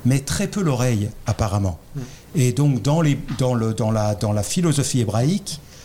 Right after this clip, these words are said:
Speaker 1: l'écoute est supérieure à la vue. Pourquoi ? Parce que la vue, on retrouve ça étymologiquement dans le, dans l'idée de regarder,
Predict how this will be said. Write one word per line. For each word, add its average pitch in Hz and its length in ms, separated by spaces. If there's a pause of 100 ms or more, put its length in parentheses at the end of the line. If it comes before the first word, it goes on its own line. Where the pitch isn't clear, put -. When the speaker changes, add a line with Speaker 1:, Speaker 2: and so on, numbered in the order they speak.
(180)
Speaker 1:
l'écoute 190 760 (880)
est 135 80
supérieure 170 840 (160)
à 131 80
la 120 100
vue. 101 300 (680)
Pourquoi ? - 540 (480)
Parce 143 200
que - 120
la 135 260
vue, 151 380 (240)
on 113 80
retrouve 143 400
ça 151 160
étymologiquement 127 960
dans 123 160
le, 107 420
dans 107 160
l'idée 113 320
de 104 120
regarder, 107 760